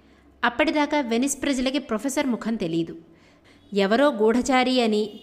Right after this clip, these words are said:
పోలికలు, వయసు వంటివి మాటల్లో వర్ణించి ప్రకటించారే తప్ప పెద్ద సైజ్ పోస్టర్స్ వేయలేదు. తెల్లవారేసరికి ఈ వ్యక్తి ముఖం ప్రతి ఒక్కరికి సుపరిచితం అవుతుంది.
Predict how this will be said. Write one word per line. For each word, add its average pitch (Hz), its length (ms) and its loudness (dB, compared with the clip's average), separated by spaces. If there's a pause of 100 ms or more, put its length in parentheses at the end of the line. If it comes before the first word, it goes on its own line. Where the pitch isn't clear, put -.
పోలికలు, 247 440 2
వయసు 254 400 0
వంటివి 262 340 -2
మాటల్లో 220 520 0
వర్ణించి 220 460 -2
ప్రకటించారే 220 680 0
తప్ప 185 500 -2 (500)
పెద్ద 240 200 2
సైజ్ 320 380 0
పోస్టర్స్ 214 440 -4
వేయలేదు. 170 440 -2 (640)
తెల్లవారేసరికి 269 1120 0 (100)
ఈ 269 140 2
వ్యక్తి 214 420 -2
ముఖం 254 320 0
ప్రతి 226 300 -2
ఒక్కరికి 262 460 0
సుపరిచితం 254 560 -2
అవుతుంది. 165 460 -2